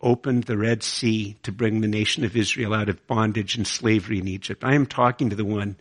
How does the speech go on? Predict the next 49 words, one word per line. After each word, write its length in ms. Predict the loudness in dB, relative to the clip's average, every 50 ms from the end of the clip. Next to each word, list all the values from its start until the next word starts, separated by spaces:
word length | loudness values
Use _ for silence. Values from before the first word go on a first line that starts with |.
| _ _ _ _ _ _ _ _ _ _ _ _ _ _ _ _ _ _ _ _ 2
who 120 | 4 4
defeated 420 | 4 4 2 2 0 2 2 0
Midian. 480 | 0 0 0 0 0 -2 -2 -4 -8 -6 0
I 100 | 2 4
am 140 | 4 4 2
talking 440 | 0 2 4 4 4 4 2 -2
to 60 | -2 -2
the 80 | 0
one 180 | 0 0 2 0
who 80 | 0
defeated 460 | -2 -4 -4 0 0 0 0 -2 _ -4
Persia. 480 | 0 0 0 2 0 -2 -6 -6 -8 -8 -2
I 100 | 2 2
am 120 | 4 4 2
talking 460 | 0 2 4 4 4 4 2 -2 -2
to 60 | 0
the 80 | 0 0
one 180 | 0 0 0
who 100 | 0 0
rose 220 | 0 -2 -2 -4 -2
Jesus 340 | -2 -2 -2 0 -2 -6
from 180 | -6 -6 -6 -6
the 120 | -6 -6
dead. 320 | -4 -4 -4 -4 -4 -6 -12 _ _ _ _ _ _ _ _ _ _ -20 -20 _ _ _
I 120 | 4 6 6
am 120 | 6 6
talking 520 | 4 0 2 4 4 4 4 2 0 0 0
to 120 | 0 -2
you 240 | 0 2 4 4 4
who 120 | 4 2 0
are 80 | 0
present, 540 | 0 _ 2 4 4 4 4 0 -4 -6 _
powerful, 540 | -2 0 2 4 4 4 2 2 -2 -2 2
active, 440 | 4 2 2 2 2 0 -2 -2 -2
hidden, 360 | 0 2 2 2 4 4 0
and 120 | 0 -2 0 2
always 420 | 4 4 4 4 4 2 0 2
working 300 | 2 2 2 0 -2 -4
on 140 | -2 -2 -2
your 120 | -4 -8
plan 340 | -10 -6 -4 -2 -2 -2 -2
A. 240 | -2 -4 -4 -4 -8 _ _ _ -20 -20 -20 -20 -20 _ _ 0
And 100 | 4 6
I 60 | 6
am 140 | 8 6 4
talking 460 | 2 2 4 4 4 4 2 -2 -2 -2
to 120 | 2 4
your, 100 | 4 4
ch-, 200 | 4 0 -6 -6